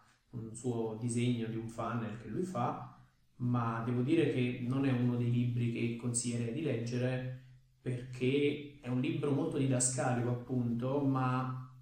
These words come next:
dove parla di tanti concetti, però non entra mai nel dettaglio ognuno di loro, quindi in realtà sono tanti concetti fra di lo-, tutti collegati fra di loro,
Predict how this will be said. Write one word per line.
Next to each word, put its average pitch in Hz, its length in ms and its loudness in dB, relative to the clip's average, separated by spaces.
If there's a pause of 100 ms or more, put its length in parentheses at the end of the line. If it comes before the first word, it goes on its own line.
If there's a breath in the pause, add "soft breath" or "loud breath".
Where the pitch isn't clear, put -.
dove 139 640 -2
parla 135 260 2
di 120 120 2
tanti 190 320 0
concetti, 139 1080 -4
però 160 320 0
non 143 340 2
entra 160 300 0
mai 170 220 2
nel 165 180 0
dettaglio 139 460 0
ognuno 131 280 2
di 123 120 2
loro, 113 360 0
quindi 156 240 0
in 143 60 0
realtà 135 280 -2
sono 127 220 0
tanti 175 280 -2
concetti 131 680 -4
fra 120 140 -2
di 113 120 -4
lo-, 117 140 -4
tutti 131 320 -8
collegati 123 480 2
fra 127 140 -4
di 160 100 0
loro, 143 540 0